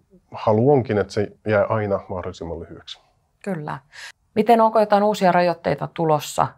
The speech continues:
Speaker 2: vai pystytäänkö pitämään esimerkiksi nyt ensi viikolla tulee teatterissa esimerkiksi ensi-ilta, niin saako siellä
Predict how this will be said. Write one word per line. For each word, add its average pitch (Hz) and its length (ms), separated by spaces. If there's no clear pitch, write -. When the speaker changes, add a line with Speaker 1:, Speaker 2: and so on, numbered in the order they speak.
Speaker 2:
vai 135 220
pystytäänkö 139 480
pitämään 143 440
esimerkiksi 135 400
nyt - 200
ensi 156 220
viikolla 156 260
tulee 151 220
teatterissa 160 520
esimerkiksi 147 380
ensi-ilta, 151 460
niin 143 260
saako 147 300
siellä 147 340